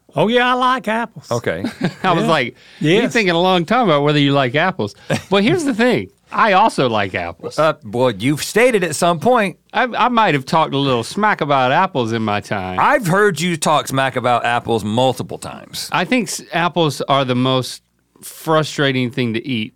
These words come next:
Speaker 3: when you're hungry because they don't fill you up.
Speaker 2: Okay,
Speaker 3: You
Speaker 2: so
Speaker 3: think they're going to, but they don't.
Speaker 2: So you don't like apples?
Speaker 3: I don't like that about apples.
Speaker 2: Okay, there's something that you don't like about apples.
Speaker 3: <laughs>
Speaker 2: All right, listen, this is just A. Let, arugula.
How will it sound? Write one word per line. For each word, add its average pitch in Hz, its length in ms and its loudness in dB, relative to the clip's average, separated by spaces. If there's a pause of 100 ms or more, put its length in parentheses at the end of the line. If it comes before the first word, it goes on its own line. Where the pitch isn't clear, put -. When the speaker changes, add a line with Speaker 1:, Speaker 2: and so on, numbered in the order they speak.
(160)
Speaker 3:
when 110 180 -8
you're 104 140 -6
hungry 95 300 -8
because 123 300 -6
they 170 120 2
don't 190 200 0
fill 180 280 -2
you 165 160 -2
up. 165 260 -4
Speaker 2:
Okay, 135 260 -6
Speaker 3:
You 151 140 -2
Speaker 2:
so - 60 -2
Speaker 3:
think 208 160 0
they're 180 100 2
going 180 300 0
to, 135 160 -4
but 120 160 -6
they 120 120 -2
don't. 143 380 -4
Speaker 2:
So - 80 -6
you 95 100 -2
don't 92 140 -8
like 76 160 -12
apples? - 420 -20 (360)
Speaker 3:
I 135 100 -2
don't 185 340 -2 (280)
like 123 320 -4
that 117 240 -2
about 104 340 -2
apples. 113 140 -4
Speaker 2:
Okay, 95 180 -6
there's 107 180 -4
something 117 360 -4
that 90 160 -8
you 95 100 -8
don't 92 180 -4
like 82 140 -8
about 78 240 -12
apples. 131 300 -8 (100)
Speaker 3:
<laughs> 165 120 0 (440)
Speaker 2:
All 107 60 -4
right, 120 80 -4
listen, 160 240 2
this 160 120 -2
is 180 80 -4
just 147 200 -2
A. 101 220 -4
Let, 117 160 -6 (240)
arugula. 123 600 2